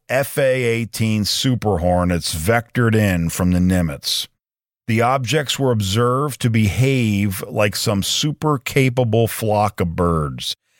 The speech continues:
acting as though they simply wanted to be left alone as they migrated south.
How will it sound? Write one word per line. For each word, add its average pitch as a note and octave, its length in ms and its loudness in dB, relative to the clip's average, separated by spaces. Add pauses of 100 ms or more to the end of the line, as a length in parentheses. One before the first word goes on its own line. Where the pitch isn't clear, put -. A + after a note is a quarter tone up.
(180)
acting B2 500 0
as G2 220 2
though G#2 220 2
they F#2+ 180 0
simply A#2+ 560 0
wanted G2+ 320 2
to F#2+ 100 2
be F2+ 300 2
left F2+ 500 0
alone F#2 540 2
as D2+ 180 -2
they D#2 140 -2
migrated D#2+ 840 0
south. C2+ 720 -4